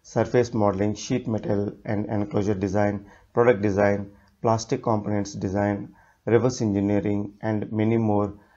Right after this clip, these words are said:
tips and tricks in SOLIDWORKS. Hi, today I'm going to explain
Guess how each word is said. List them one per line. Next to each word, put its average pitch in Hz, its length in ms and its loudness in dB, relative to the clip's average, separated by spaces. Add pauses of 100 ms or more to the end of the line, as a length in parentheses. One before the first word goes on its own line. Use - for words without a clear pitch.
(340)
tips 127 300 -2
and 110 180 -2
tricks - 300 -4
in 101 320 -4 (160)
SOLIDWORKS. 101 720 -4 (680)
Hi, 127 420 4
today 160 260 8
I'm 160 160 6
going 135 220 2
to 139 100 2
explain 131 640 2